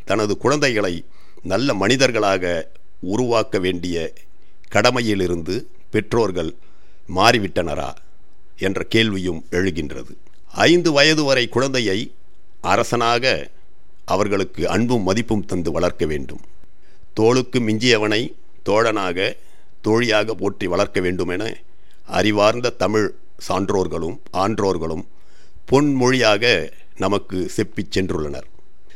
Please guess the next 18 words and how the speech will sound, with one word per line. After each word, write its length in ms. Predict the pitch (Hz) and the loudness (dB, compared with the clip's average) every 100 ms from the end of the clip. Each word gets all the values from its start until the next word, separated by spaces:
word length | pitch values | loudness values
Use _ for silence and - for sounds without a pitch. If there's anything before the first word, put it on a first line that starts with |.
| - | -8
சமூகம் 580 | - 123 175 175 156 | 2 4 6 6 4
இன்று 500 | 127 131 117 104 113 - | 2 2 2 0 0 -2
நம்பிக்கையற்ற, 1040 | 101 123 143 160 127 104 95 - 92 113 - - - 90 | 0 2 2 4 2 2 -2 -2 0 -2 -4 -8 -6 -2
மனிதாபிமானமற்ற, 1200 | 107 139 135 127 117 107 101 95 - 87 87 110 - - - - - - | 2 4 4 4 4 2 0 0 -2 -2 -2 -2 -6 -8 -8 -8 -10 -6
எவர் 380 | 95 107 117 104 | 2 4 4 2
வாழ்விற்கும் 680 | 101 139 147 131 - 120 98 - - - - | 4 4 2 0 0 -2 -2 -8 -10 -8 -6
உத்தரவாதமற்றதாக 1120 | - - 160 147 131 113 110 107 104 98 92 | -4 2 4 6 6 4 2 4 4 2 2
மாறியுள்ளது. 600 | 90 95 90 78 69 - - - - - - - | 0 0 0 -2 -4 -8 -10 -10 -10 -8 -8 -8
அடிப்படை 480 | - 117 113 110 95 | -2 -2 0 0 0
காரணம் 640 | - 92 98 101 110 - - - - - - | 2 2 2 0 -4 -8 -8 -10 -10 -8 -4
நல்ல 340 | 87 107 110 | 0 2 2
மாணவர்கள், 720 | 90 90 110 98 82 85 110 - - - | 2 2 2 2 0 -2 -4 -6 -8 -6
நல்ல 340 | 87 92 110 | -2 0 0
ஆசிரியர்கள், 800 | 95 90 110 107 95 82 78 110 - - - - - | 2 2 2 0 0 0 -2 -4 -6 -10 -10 -10 -10
உயர்ந்த 420 | - 110 147 143 123 | -2 2 2 2 0
பண்புகள் 680 | 104 127 135 117 104 90 - | 2 0 0 0 0 0 -2
குறைந்து 400 | 92 95 87 76 | 2 2 2 -2
விட்டதுதான். 460 | - 76 69 64 | -2 -2 -2 -4